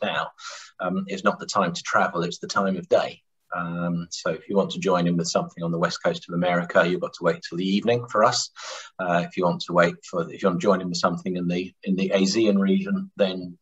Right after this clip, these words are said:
um, it's usually their afternoon and our morning. So the time of day is quite interesting. But what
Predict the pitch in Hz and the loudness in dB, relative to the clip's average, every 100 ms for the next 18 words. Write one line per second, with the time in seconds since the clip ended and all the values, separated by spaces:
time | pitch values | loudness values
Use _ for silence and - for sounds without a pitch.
0 | 90 90 90 _ _ - - - 98 87 | -6 -6 -10 _ _ -16 -12 -4 -2 -2
1 | 87 101 90 90 87 - 87 87 90 90 | 2 4 6 6 4 -2 -4 -2 -2 -2
2 | 87 95 101 85 76 76 - 98 95 - | 0 2 2 0 -6 -8 2 2 2 -2
3 | - - - - - 131 135 123 - 110 | -10 -10 -12 -8 4 4 4 2 4 4
4 | 104 - - 87 87 - - - 175 87 | 4 0 -4 -4 -6 -4 -6 -4 -4 -4
5 | - 120 92 - 110 110 - | 4 4 4 -2 -4 -2 -2